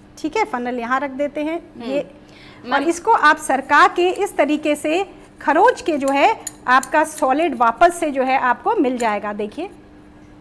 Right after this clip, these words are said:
Speaker 1: Right, तो ये आपका एक activity हुई complete।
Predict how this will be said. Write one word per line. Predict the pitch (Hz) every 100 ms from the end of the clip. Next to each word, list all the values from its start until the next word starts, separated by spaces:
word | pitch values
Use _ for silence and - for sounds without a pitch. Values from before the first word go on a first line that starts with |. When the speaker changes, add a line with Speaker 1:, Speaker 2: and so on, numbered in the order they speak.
| -
Speaker 1:
Right, | 330 427 - - - -
तो |
ये | 269 285
आपका | 415 262 254 - 339 -
एक | 302 392 - - - - - - - 247
activity | - 262 262 320
हुई | 294 403
complete। | 427 247 - 269 226 -